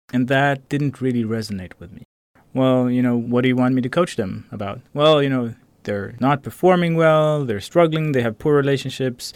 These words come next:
with their stakeholders and, you know, their, the teams they're supposed to collaborate with." "Okay, but, you know, when I talk to them,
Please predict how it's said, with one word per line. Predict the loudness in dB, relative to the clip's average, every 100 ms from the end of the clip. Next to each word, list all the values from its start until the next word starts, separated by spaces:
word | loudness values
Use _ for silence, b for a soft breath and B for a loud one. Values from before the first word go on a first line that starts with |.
| 0
with | 2 6
their | 6 6 2
stakeholders | -2 0 0 2 0 2 2 0 0
and, | -2 -2
you | -4
know, | -6 -8
their, | -8 -8 -10 -10
the | -6
teams | -2 0
they're | -2 -4
supposed | -4 -6 -6
to | -6
collaborate | 0 0 0 -2 -6
with." | -10 -14 _ _ _ _ _ _ -4
"Okay, | -4 0 2 2 -2
but, | -2 2 2 2
you | 0
know, | 2
when | 4 2
I |
talk | 2 0 -2
to | -2
them, | 0 0 2 0 -2 -6